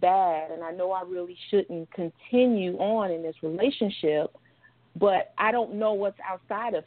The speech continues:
here. I don't know what to expect. I don't know what people are gonna think of me. What are people gonna say about me? I don't know how people are, are going to accept this. Am I gonna look like the bad guy? That kind of thing.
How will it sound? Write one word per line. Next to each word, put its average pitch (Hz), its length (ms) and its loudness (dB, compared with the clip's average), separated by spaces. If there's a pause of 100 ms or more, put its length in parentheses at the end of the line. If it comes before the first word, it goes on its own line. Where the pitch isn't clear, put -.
here. - 360 -12
I 180 120 2
don't 190 460 -4
know 196 480 4
what 190 200 2 (100)
to 196 120 -2
expect. - 500 -8
I 147 80 -2
don't 185 260 -6
know 190 160 2
what 196 240 2
people 220 340 -2
are 185 80 2
gonna 165 280 -6
think 226 240 0
of 220 140 0
me. 226 340 -2 (220)
What 190 160 6
are 180 60 2
people 170 300 -4
gonna 156 240 -8 (100)
say 220 200 4
about 214 400 0
me? 220 340 -2 (300)
I 190 100 6
don't 190 200 -2
know 196 200 0
how 196 220 -2
people 196 340 -4
are, 156 240 -2 (140)
are 180 80 2
going 180 280 -4
to - 180 -4
accept 208 500 0
this. 220 180 2
Am 151 240 -8
I 143 220 6
gonna 208 220 -2
look 214 120 -4
like 208 180 -2
the 202 80 -4
bad 208 300 2
guy? 202 340 0 (280)
That 208 160 0
kind 190 180 -2
of 180 120 -4
thing. 175 320 -6